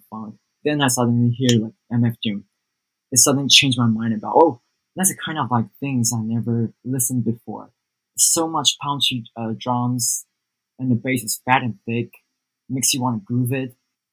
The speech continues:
So I start digging in and discover, oh, there's a bunch of artists like J Dilla and, like, uh, A Tribe Called Quest, Q T. There's a lot of people, like,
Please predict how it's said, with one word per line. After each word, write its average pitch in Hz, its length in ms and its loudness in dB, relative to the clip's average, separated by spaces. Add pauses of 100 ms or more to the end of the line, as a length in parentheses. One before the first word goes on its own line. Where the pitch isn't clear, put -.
(140)
So 131 200 2
I 123 80 6
start 120 340 0
digging 131 320 2
in 139 260 -4 (360)
and 127 160 -2
discover, 127 480 2
oh, 170 160 6
there's 139 200 2
a 135 60 2
bunch 135 260 0
of 123 120 -10
artists 120 380 2
like - 180 -12
J 127 200 2
Dilla 120 500 2 (220)
and, 123 440 0 (280)
like, 107 240 -4 (120)
uh, 104 200 -8 (100)
A 120 60 -8
Tribe 143 200 2
Called 127 140 -8
Quest, 143 640 -2
Q 131 160 -8
T. - 300 -2
There's 123 160 0
a 120 60 0
lot 127 220 4
of - 60 -20
people, 113 300 -4
like, 107 160 -12